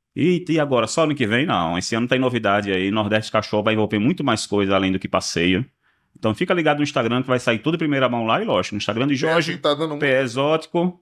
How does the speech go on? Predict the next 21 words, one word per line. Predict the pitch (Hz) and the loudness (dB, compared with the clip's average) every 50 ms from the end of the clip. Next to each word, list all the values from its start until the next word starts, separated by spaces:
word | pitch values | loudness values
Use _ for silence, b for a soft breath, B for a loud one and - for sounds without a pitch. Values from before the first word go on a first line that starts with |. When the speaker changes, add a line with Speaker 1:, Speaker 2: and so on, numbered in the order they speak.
| _ _ _ _ _ _ _ | _ _ _ _ _ _ _
Speaker 1:
Carangos | - 120 117 123 127 123 - | -2 0 0 0 -2 -2 -2
Speaker 2:
e | |
Speaker 1:
P | - 123 | -2 -2
B. | 107 165 | 0 0
Speaker 2:
Carangos | 151 139 139 147 - - - | -2 -4 -6 -8 -12 -14 -4
P | - 170 147 | 0 0 0
B, | 135 135 113 104 98 | 2 2 2 2 2
né? | 95 104 | 0 -2
Que | 117 | -4
Speaker 1:
Essa | 113 | -4
Speaker 2:
são | - 127 | -2 0
um | 123 | 0
Speaker 1:
turma | 120 117 113 104 | 2 2 2 0
aí. | 95 | 0
Speaker 2:
parceiro | - - 143 135 123 | 0 0 0 0 2
da | 120 117 107 | 0 0 0
gente, | 101 131 135 135 135 | 0 0 -2 0 -2
o | 107 107 | -2 -2
Vitor | 120 127 127 131 113 101 | -2 -2 -2 -2 -4 -2
Wagner. | - 113 117 127 131 131 135 139 139 135 b b b b b b b b _ | 0 2 2 2 2 0 -4 -6 -6 -8 b b b b b b b b _
E | 117 117 120 120 120 117 113 113 113 113 110 110 110 107 107 107 101 101 98 - - | -2 0 0 2 2 2 0 0 0 0 2 2 4 4 4 4 2 0 -2 -4 -8